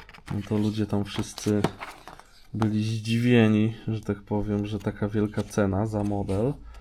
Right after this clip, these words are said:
No ale jeżeli tutaj faktycznie tak zbieramy, tylko że ja myślę, że cały, a, cały urok z tego wszystkiego jest w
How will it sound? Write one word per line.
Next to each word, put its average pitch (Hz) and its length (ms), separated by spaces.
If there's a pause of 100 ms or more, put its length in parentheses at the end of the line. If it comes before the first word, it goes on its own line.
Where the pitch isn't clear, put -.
(280)
No 104 200
ale 113 140
jeżeli 113 260
tutaj 113 240
faktycznie - 440
tak 110 140
zbieramy, 113 320
tylko 156 200
że 156 80
ja 160 60
myślę, 160 180
że 147 100
cały, 165 380
a, 160 240
cały 170 260
urok 156 340
z - 40
tego 156 200
wszystkiego 156 520
jest 151 340
w 147 380